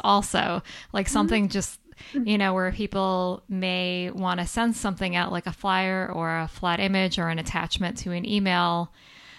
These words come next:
Speaker 1: and not thinking about how that's probably, they're not getting the most out of it, especially when it comes to things like reminders and links. So I feel like it's, it's just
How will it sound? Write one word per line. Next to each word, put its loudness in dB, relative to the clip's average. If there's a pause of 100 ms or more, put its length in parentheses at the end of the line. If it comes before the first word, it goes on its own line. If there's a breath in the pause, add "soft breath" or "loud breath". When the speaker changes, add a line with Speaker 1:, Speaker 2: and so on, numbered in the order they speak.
(500 loud breath)
Speaker 1:
and -2 (300)
not 0
thinking -2
about -2
how 0
that's -6 (380)
probably, 0
they're -2
not -2
getting -2
the -2
most -4
out -2
of -4
it, -6
especially -4
when -2
it -6
comes -6
to -4
things -6
like -4 (360 loud breath)
reminders 4
and -2
links. 2
So 0
I 2
feel 0
like -2
it's, -4
it's -4
just -2